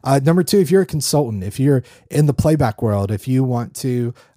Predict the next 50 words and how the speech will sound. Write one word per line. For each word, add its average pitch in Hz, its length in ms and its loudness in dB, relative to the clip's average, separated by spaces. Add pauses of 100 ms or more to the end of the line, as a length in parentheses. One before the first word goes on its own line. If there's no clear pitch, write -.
uh, 113 340 -4
I 120 100 -8
talked 123 240 -2
about, 120 360 -2
picked - 200 2
on 123 140 2
worship 120 340 -4
leaders. 92 260 -4
Let 113 80 -4
me 113 120 -2
circle 110 320 -4
back 104 220 -2
to - 80 -8
worship 98 240 -8
leaders. 92 180 -6
I 107 40 -4
won't 101 160 -6
pick 107 200 -8
on 98 100 -6
you 98 100 -6
this 95 180 -8
time. 92 200 -6 (300)
If 135 160 4
you're 175 120 8
a - 20 6
worship 165 360 2
leader 165 260 -4
that 143 300 -6
makes 127 340 -6
music, 143 440 -4
records 131 400 -4
songs 123 380 -4
in 123 80 -2
Ableton 117 340 -6
Live, 117 360 -4 (300)
um, 110 600 -6
and, 110 560 -6 (140)
uh, 104 360 -8 (100)
you 123 280 -2
want 123 300 -4
to, 123 500 -4 (120)
um, 101 500 -10
go 131 140 -2
teach 151 260 -2
other 139 140 0
people 127 280 -4
how 127 240 -6
to - 140 -12
do 107 180 -8
that, 175 260 -6